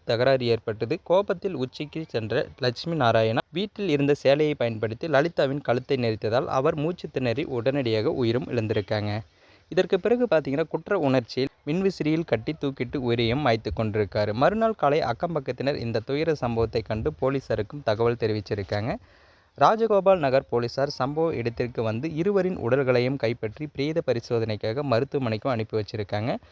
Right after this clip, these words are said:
வழக்கு பதிவு செய்யப்பட்டு இரட்டை மரணத்தின் பின்னணி குறித்து போலீசார் தீவிர விசாரணையும் நடத்தி வராங்க. பெங்களூருவை உலுக்கிய இந்த சம்பவம் உறவுகளின் நம்பிக்கை மற்றும் பொறுமையின் முக்கியத்துவத்தையும் மீண்டும் ஒருமுறை உணர்த்துகிறது. So, மேலும் இது போன்ற வீடியோக்களை உடனுக்குடன் காண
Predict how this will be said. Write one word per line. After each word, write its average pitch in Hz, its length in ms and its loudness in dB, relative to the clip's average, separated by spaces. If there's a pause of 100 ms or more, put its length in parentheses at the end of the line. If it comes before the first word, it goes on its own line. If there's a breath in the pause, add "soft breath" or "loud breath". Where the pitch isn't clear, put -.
(360 loud breath)
வழக்கு 202 300 2
பதிவு 170 320 0
செய்யப்பட்டு 131 480 -2
இரட்டை 156 340 -2 (140)
மரணத்தின் 123 460 0
பின்னணி 135 420 -2
குறித்து 117 340 -6
போலீசார் 135 500 -2
தீவிர 123 220 2 (100)
விசாரணையும் 120 520 -2
நடத்தி 113 320 -4
வராங்க. 104 280 0 (520 soft breath)
பெங்களூருவை 214 500 4 (140)
உலுக்கிய 127 320 0 (140)
இந்த 113 200 -4
சம்பவம் 120 340 -2 (160)
உறவுகளின் 170 540 2
நம்பிக்கை 131 340 0 (120)
மற்றும் 131 280 -4 (200)
பொறுமையின் 196 460 4 (100)
முக்கியத்துவத்தையும் 131 800 -2
மீண்டும் 127 320 2
ஒருமுறை 110 340 2
உணர்த்துகிறது. 107 680 -2 (140)
So, 180 80 -2 (100)
மேலும் 226 280 2
இது 170 100 2
போன்ற 139 300 0
வீடியோக்களை 147 380 0
உடனுக்குடன் 139 640 0
காண 113 220 2